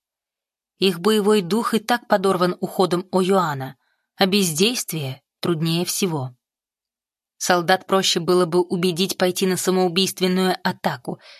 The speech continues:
чем ждать и медленно вариться в своём страхе и сомнениях. На фоне заката корабли Чени казались монолитной неподвижной массой. Надёжный заслон. Глядя на них,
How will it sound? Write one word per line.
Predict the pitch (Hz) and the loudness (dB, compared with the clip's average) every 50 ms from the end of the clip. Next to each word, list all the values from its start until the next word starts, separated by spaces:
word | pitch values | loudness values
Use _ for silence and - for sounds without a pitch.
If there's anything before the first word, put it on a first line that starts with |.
| _ _ | _ _
чем | - - 202 185 180 | -4 -2 0 0 0
ждать | 170 165 165 202 214 220 220 - - - _ _ | -2 0 2 2 2 2 -2 -8 -12 -12 _ _
и | - 190 190 | 0 2 2
медленно | 196 214 214 185 196 196 196 196 196 180 | 2 2 2 2 2 2 2 2 2 4
вариться | 185 190 196 214 196 - - 190 | 4 2 2 0 -2 -4 -4 -4
в | - | -2
своём | - 180 180 180 180 185 180 | 0 0 0 2 2 0 0
страхе | 175 - - 185 190 185 170 - 185 | -2 -2 0 0 0 0 0 -2 -6
и | - - - 185 | -6 -4 -4 -4
сомнениях. | - - 185 185 185 185 170 151 143 147 143 165 180 - - - _ _ _ _ _ _ _ _ _ _ _ _ _ _ _ _ _ _ _ _ _ _ _ _ _ | -2 -2 -2 0 0 0 -2 -2 -4 -6 -10 -10 -12 -14 -16 -16 _ _ _ _ _ _ _ _ _ _ _ _ _ _ _ _ _ _ _ _ _ _ _ _ _
На | - 175 170 | -4 -4 -4
фоне | 160 - - 208 214 214 214 | -2 0 0 2 2 2 2
заката | 196 180 196 190 196 - 196 202 202 - 202 196 | 2 2 0 2 2 2 2 2 2 0 -2 -4
корабли | 196 - - 185 180 175 175 180 175 170 | 0 0 2 4 4 4 4 2 0 0
Чени | - - 190 196 202 202 | 0 0 0 2 0 0
казались | 190 - 180 175 156 180 180 175 180 175 - - | 0 0 0 0 2 2 2 2 2 0 0 -2
монолитной | 180 175 175 175 170 170 180 190 190 - 190 185 185 | -2 0 2 2 2 2 0 -2 -2 0 0 0 2
неподвижной | 180 185 180 - 175 160 147 151 170 165 156 170 170 170 170 | 2 0 0 0 -2 0 0 0 0 0 0 0 -2 -2 -2
массой. | 165 165 160 156 - - - - 160 160 - _ _ _ _ _ _ _ _ _ _ _ _ _ _ | -2 -2 -2 -4 -6 -6 -6 -8 -8 -10 -12 _ _ _ _ _ _ _ _ _ _ _ _ _ _
Надёжный | 170 170 175 170 160 190 202 202 185 196 196 190 | -2 0 0 2 4 4 4 4 2 2 2 4
заслон. | 180 190 190 185 - - 196 180 160 151 143 123 123 - _ _ _ _ _ _ _ _ _ _ _ _ _ _ _ _ _ _ - | 4 4 4 2 2 0 0 0 0 -2 -4 -8 -10 -12 _ _ _ _ _ _ _ _ _ _ _ _ _ _ _ _ _ _ -6
Глядя | 170 170 180 196 214 220 220 185 208 | -2 0 4 4 4 4 4 2 2
на | 196 196 196 | 4 4 4
них, | 190 196 220 240 220 - - - | 4 2 0 0 -2 -6 -10 -12